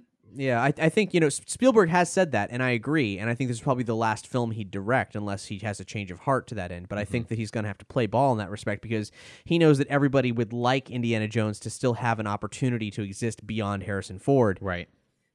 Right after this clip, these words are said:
Speaker 1: And, uh, Harrison Ford needs to go out on a high note because he and, and the rest of us all want a good Indiana Jones movie to end it out, and we can all pretend like Crystal Skull never happened. But,
Speaker 2: Are,
Speaker 1: uh,
Speaker 2: are we just gonna, like, years,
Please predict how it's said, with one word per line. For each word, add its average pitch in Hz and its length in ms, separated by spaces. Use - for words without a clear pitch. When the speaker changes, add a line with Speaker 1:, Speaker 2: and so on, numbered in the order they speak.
Speaker 1:
And, 107 300
uh, 104 240
Harrison 127 340
Ford 120 200
needs 113 140
to 123 80
go 117 180
out 113 120
on 104 100
a 95 40
high 147 180
note 165 240
because 107 460
he 135 380
and, 107 240
and 110 120
the 107 80
rest 117 220
of 117 60
us 110 100
all 131 340
want 123 360
a 117 100
good 120 280
Indiana 117 320
Jones 113 320
movie 131 280
to 127 120
end 113 160
it 107 80
out, 113 220
and 110 100
we 104 60
can 113 100
all 110 100
pretend 117 320
like 107 140
Crystal - 260
Skull 113 300
never 107 240
happened. 170 480
But, 107 400
Speaker 2:
Are, - 20
Speaker 1:
uh, 104 140
Speaker 2:
are 151 80
we 175 120
just 208 200
gonna, 185 180
like, 151 480
years, 135 540